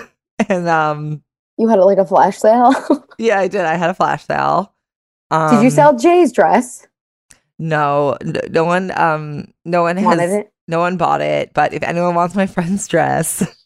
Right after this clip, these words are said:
Speaker 1: still available.
Speaker 2: I have some stuff I need to sell, actually, from, like, all of my bachelorette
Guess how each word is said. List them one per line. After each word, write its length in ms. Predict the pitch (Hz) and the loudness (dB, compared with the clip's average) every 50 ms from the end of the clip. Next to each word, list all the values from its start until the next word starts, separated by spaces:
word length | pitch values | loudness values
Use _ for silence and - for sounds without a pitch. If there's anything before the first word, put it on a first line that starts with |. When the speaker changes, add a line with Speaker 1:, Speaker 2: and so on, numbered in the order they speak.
| _ _ _ _ _ _ _ _ | _ _ _ _ _ _ _ _
Speaker 1:
still 300 | - - - 147 147 151 | -20 -10 -6 -2 0 0
available. 640 | 160 151 156 143 139 139 139 135 143 135 139 139 - - _ _ _ _ _ - - - - - - - | 0 0 0 -2 -2 -2 -2 -2 -2 -2 -2 -4 -6 -10 _ _ _ _ _ -12 -8 -8 -6 -6 -4 0
Speaker 2:
I 120 | - 262 311 | 2 2 4
have 120 | 381 427 | 4 2
some 220 | - - 453 415 - | 2 4 4 4 2
stuff 400 | - - - 240 214 226 - 254 | 0 0 2 2 2 4 4 4
I 80 | 240 | 4
need 220 | 240 233 226 220 214 | 6 6 6 4 4
to 60 | 208 | 2
sell, 300 | 208 - - 190 - 180 | 2 2 2 4 6 6
actually, 540 | 170 165 175 185 - - 247 233 226 240 247 | 6 6 4 2 -2 0 4 4 6 4 4
from, 220 | 240 - 233 214 | 2 2 2 4
like, 200 | 196 190 190 - | 4 2 2 4
all 240 | - 190 180 175 185 | 4 4 4 4 4
of 60 | 190 | 4
my 160 | 214 208 196 | 4 2 4
bachelorette 680 | 180 190 160 180 - - - 190 180 160 160 170 160 | 4 4 4 2 0 0 2 4 4 6 4 4 2